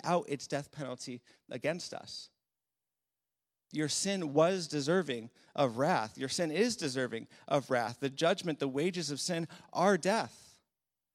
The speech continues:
But your death was a historical event.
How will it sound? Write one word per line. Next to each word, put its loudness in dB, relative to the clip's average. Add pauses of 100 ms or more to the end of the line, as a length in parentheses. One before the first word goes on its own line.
(2250)
But -2
your 4
death -4
was -6
a -4
historical -6
event. -6